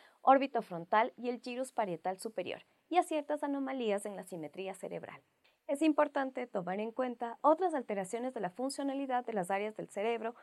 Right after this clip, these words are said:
que darán como resultado comportamientos violentos. Por ejemplo, que la disfunción prefrontal de los individuos violentos resultaría de una falla en la inhibición regulatoria de la activación límbica amigdalina,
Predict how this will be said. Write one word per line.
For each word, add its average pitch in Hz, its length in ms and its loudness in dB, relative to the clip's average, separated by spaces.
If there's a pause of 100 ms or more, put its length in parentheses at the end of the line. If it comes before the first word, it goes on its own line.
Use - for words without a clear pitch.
(240)
que 339 140 10
darán 302 260 10
como 294 240 4
resultado 214 540 0
comportamientos 180 680 -6
violentos. 294 560 0 (320)
Por 330 160 10
ejemplo, 294 400 0 (160)
que 247 120 2
la 247 100 2
disfunción 262 560 0
prefrontal 311 640 2
de 214 80 -2
los 160 160 -4
individuos 233 480 -2
violentos 285 480 -2 (240)
resultaría 311 640 2
de 202 100 0
una 220 220 -2
falla 240 300 2
en 233 80 -4
la 208 60 -6
inhibición 190 680 -4
regulatoria 208 640 0
de 214 100 -6
la 175 60 -4
activación 214 540 -4 (300)
límbica 320 540 6 (100)
amigdalina, 247 680 2